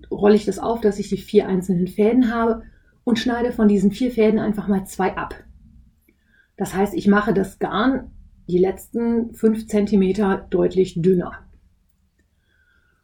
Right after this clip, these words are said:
Und wenn ich jetzt das Garn, was sich so aufgeknubbelt hat, wieder glatt ziehe, ziehe ich quasi dieses dünnere Garn, diesen dünneren Fadenrest in den dickeren Faden hinein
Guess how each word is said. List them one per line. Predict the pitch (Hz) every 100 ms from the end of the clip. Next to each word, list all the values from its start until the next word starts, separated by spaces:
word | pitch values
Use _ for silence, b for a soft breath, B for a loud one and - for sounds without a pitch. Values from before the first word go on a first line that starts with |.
| _
Und | - 202
wenn | 202 208
ich | 196
jetzt | 262 262 - - _ -
das | 196 196 190 - - 190
Garn, | 196 196 226 226
was | 190
sich | 202 190
so | -
aufgeknubbelt | 254 254 254 - 190 180 175
hat, | 185 - _ _ _ -
wieder | 190
glatt | 175 196 254 -
ziehe, | - - 214 180 214 226 - _ _ _ _ -
ziehe | 277 269
ich | - -
quasi | - 196 220 226
dieses | 185 185 180 - -
dünnere | 170 233 294 302 269
Garn, | 190 190 214 262 330 - _ -
diesen | 175 185
dünneren | 208 262 233
Fadenrest | - 180 165 190 220 220 254 - - - _ _ _ _ _ -
in | 240 262 311 302
den | 196 185
dickeren | 196 - 262 226
Faden | - 185 170 175
hinein | 170 180 165 165 254